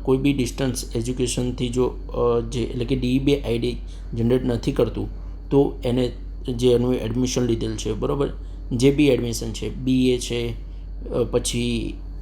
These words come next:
એમ બી એ છે, બરોબર? કે એમ એસ ઓ છે કે ગમે તે એડમિશન છે, તો એનું જે એડમિશન છે એ રદ થઈ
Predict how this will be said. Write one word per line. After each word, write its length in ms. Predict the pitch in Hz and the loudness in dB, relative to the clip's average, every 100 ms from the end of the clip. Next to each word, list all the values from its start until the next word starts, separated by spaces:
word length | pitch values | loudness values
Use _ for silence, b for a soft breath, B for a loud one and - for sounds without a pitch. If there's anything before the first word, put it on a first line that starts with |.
| - - | -8 -4
એમ 160 | 131 127 | 0 4
બી 160 | 127 131 | 6 6
એ 40 | 123 | 4
છે, 240 | - 123 | 2 0
બરોબર? 400 | 120 131 139 143 | 0 0 0 -2
કે 240 | 127 - | -4 -4
એમ 240 | 120 123 123 | -4 -2 -4
એસ 200 | 117 - | -2 -2
ઓ 80 | 123 | -2
છે 180 | - | -2
કે 140 | 117 120 | -4 -2
ગમે 280 | 127 127 113 | 2 2 2
તે 120 | 110 | 0
એડમિશન 540 | 110 107 110 107 113 | 0 0 -4 -4 -4
છે, 160 | 107 104 - B B B B - | -4 -6 -6 B B B B -2
તો 200 | 143 151 - | 0 0 0
એનું 320 | 123 120 131 | 2 4 4
જે 320 | 135 139 139 - 117 - | 4 2 2 -2 -6 -4
એડમિશન 480 | 113 117 113 127 117 | -2 -2 -4 -4 -4
છે 440 | - - - - | -4 -6 -6 -2
એ 60 | 123 | 0
રદ 180 | 117 117 - - | 0 0 -4 -2
થઈ 240 | 101 139 | 0 0